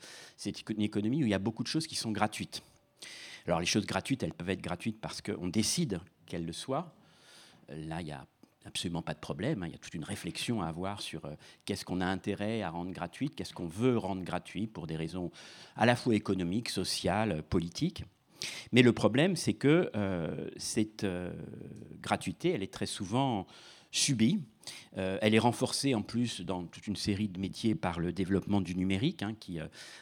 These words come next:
euh, accentue, euh, euh,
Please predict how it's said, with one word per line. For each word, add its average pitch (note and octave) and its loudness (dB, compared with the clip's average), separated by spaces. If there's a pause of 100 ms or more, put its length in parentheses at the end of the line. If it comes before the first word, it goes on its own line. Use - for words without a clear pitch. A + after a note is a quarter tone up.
euh, D#2 -4 (360)
accentue, B2 2
euh, E2+ 6 (420)
euh, D2+ -2